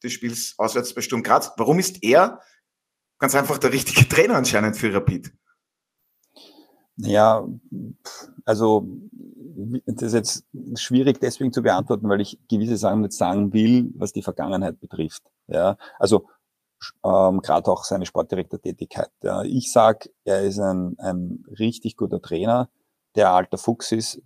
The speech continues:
Speaker 2: der super Gefühl hat, gerade was die Spieler betrifft, der einen extrem guten Zugang zu den Spielern hat, plus er etwas vermittelt, was, ähm, ein Rapid-Trainer unbedingt braucht. Er hat ex-,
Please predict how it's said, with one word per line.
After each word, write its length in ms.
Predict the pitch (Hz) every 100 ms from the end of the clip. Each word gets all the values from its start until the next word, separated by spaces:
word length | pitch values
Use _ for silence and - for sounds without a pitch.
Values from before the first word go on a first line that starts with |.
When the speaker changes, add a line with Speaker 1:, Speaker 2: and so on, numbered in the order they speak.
| -
Speaker 2:
der 260 | 98 101
super 380 | 98 - 120 101
Gefühl 280 | - 104 107
hat, 240 | 95 -
gerade 180 | - 92
was 120 | 98
die 80 | -
Spieler 260 | - 104 101
betrifft, 480 | 98 - 95 -
der 60 | -
einen 100 | 90
extrem 380 | 90 - 101 110
guten 260 | 104 -
Zugang 300 | 98 110 107
zu 100 | 95
den 80 | 92
Spielern 320 | 82 95 95
hat, 160 | 92 87 -
plus 480 | 101 110 151 - - _ _ _
er 220 | 101 95 104
etwas 280 | 101 101
vermittelt, 640 | - 101 98 98 131 135 - _ _ _ _
was, 560 | 82 90 95 - - _ _ -
ähm, 720 | 98 98 98 95 95 98 101 _ _ _ _ _ _ _ - _ - _ _ - -
ein 100 | 101
Rapid-Trainer 540 | 98 113 - 95 98
unbedingt 320 | 95 90 82
braucht. 520 | - 76 76 - _ _ _ -
Er 140 | 95
hat 80 | 104
ex-, 240 | 107 -